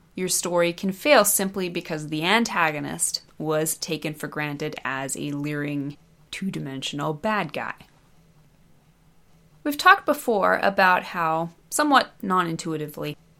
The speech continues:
the character who provides the entire foundation for a successful story is not the protagonist, but rather the antagonist. Why is that? Because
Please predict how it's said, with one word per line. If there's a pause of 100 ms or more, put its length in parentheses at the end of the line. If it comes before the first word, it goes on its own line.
(120)
the
character
who
provides
the
entire
foundation
for
a
successful
story (360)
is
not (140)
the
protagonist, (160)
but
rather
the
antagonist. (480)
Why
is
that? (400)
Because